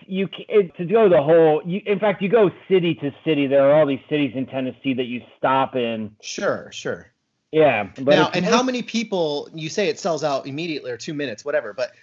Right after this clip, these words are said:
Speaker 2: so how many people are you running with? And I know it fans out, obviously, for,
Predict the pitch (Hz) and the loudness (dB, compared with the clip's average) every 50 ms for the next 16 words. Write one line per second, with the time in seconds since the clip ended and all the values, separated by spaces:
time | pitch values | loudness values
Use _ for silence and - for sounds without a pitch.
0 | _ _ - - 170 156 165 196 214 214 214 208 208 - 196 202 175 175 160 151 | _ _ -8 -6 -4 -2 0 0 0 0 0 -2 -4 -6 -10 -8 -6 -4 -4 -4
1 | 147 143 139 151 151 156 151 135 127 120 113 131 127 135 147 156 147 143 104 - | -4 -6 -6 -6 -6 -6 -6 -6 -8 -8 -8 -8 -8 -6 -4 -4 -4 -4 -6 -10
2 | _ - 156 143 131 123 113 131 127 127 123 107 101 - - 117 113 110 110 98 | _ -10 -8 -6 -6 -6 -6 -4 -4 -4 -4 -4 -6 -6 -8 -8 -8 -8 -10 -14
3 | - - - 98 98 98 _ - 110 101 95 | -16 -18 -18 -20 -20 -20 _ -16 -14 -14 -16